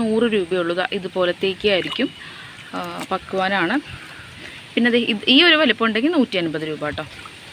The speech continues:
ഇങ്ങനത്തെയും ഒരു രണ്ട് മൂന്നെണ്ണം കാണും. ദേ ഇതൊക്കെ, ആ,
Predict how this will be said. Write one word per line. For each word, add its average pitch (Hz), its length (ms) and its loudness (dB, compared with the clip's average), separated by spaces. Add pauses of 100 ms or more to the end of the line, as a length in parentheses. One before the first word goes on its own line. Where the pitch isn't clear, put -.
(140)
ഇങ്ങനത്തെയും 202 420 -2
ഒരു 240 140 -8
രണ്ട് 226 160 -2
മൂന്നെണ്ണം 226 340 -2
കാണും. 190 220 -4 (100)
ദേ 170 80 -14 (380)
ഇതൊക്കെ, 240 260 2 (240)
ആ, - 20 -4